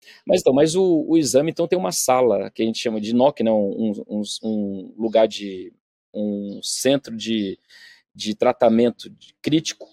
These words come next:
de, de pro-, de, do projeto. Então, assim, é uma tel-, um telão que tudo que acontece, a gente tem todos os riscos mapeados que podem acontecer, tem de, de novo, de nível um, nível dois, nível três,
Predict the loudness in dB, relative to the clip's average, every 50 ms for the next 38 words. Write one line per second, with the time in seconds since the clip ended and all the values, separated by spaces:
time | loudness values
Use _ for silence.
0 | _ _ _ _ -12 -6 -4 -4 -2 -2 -4 -6 -4 0 2 2 2 2 -2 -6
1 | -8 -8 -8 -8 -10 -12 -16 -14 -2 0 0 2 2 2 2 2 0 -2 -2 -2
2 | -2 -2 -2 0 0 0 0 -2 -2 -2 _ -2 0 0 0 -2 -2 0 2 2
3 | 4 4 4 2 0 -4 -8 _ _ _ _ _ -10 -10 -4 -2 -2 0 0 0
4 | 0 2 2 2 4 4 4 4 4 2 0 -2 -4 -4 -2 0 2 2 2 0
5 | -2 -2 -2 0 -2 -2 -2 -2 0 0 0 0 2 2 2 4 4 2 0 -2
6 | -8 -12 -14 -16 _ _ _ -8 -8 0 4 6 6 8 6 4 2 2 0 0
7 | 0 0 0 0 0 0 0 0 0 0 2 2 2 0 -2 -2 0 2 2 2
8 | 2 4 2 2 4 4 4 6 6 6 6 4 4 4 2 2 2 2 2 0
9 | -2 -2 -2 0 -2 -2 -2 -4